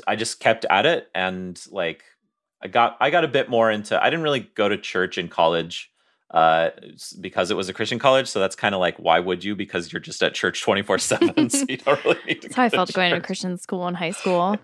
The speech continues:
Speaker 1: Yeah,
Speaker 2: Just like,
Speaker 1: exactly.
Speaker 2: "Oh, I
Speaker 1: So,
Speaker 2: need more of this."
Speaker 1: uh,
Speaker 2: <laughs> Can I ask why
Speaker 1: <laughs>
Speaker 2: you decided to go to a Christian college?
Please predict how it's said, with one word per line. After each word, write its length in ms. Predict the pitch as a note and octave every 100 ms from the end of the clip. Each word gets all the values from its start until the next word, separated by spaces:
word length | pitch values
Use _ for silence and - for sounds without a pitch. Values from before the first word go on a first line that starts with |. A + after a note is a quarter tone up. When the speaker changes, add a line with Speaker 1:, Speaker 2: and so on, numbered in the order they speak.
| _
Speaker 1:
Yeah, 140 | A2 E2+
Speaker 2:
Just 40 |
like, 40 | F#2
Speaker 1:
exactly. 420 | F#2+ F2 F2+ -
Speaker 2:
"Oh, 20 | C4
I 40 |
Speaker 1:
So, 320 | G#3+ A2+ G#2
Speaker 2:
need 200 | E3 D#3+
more 160 | D3+ G3+
of 60 |
this." 100 | C#3+ B2+
Speaker 1:
uh, 420 | A2+ G#2 G2 F#2+ F2 - _
Speaker 2:
<laughs> 200 | _ -
Can 120 | C#4
I 40 | E4
ask 140 | F4+
why 140 | C4 B3
Speaker 1:
<laughs> 120 | B3+
Speaker 2:
you 220 | B3 A#3+
decided 440 | G#3 A3 A3+ A3 A3
to 60 | G#3+
go 200 | G#3 G3+
to 220 | - A3
a 80 | G3+
Christian 400 | - G#3 G#3+ F#3+
college? 800 | - D#3+ E3 F#3+ A#3 A#3+ -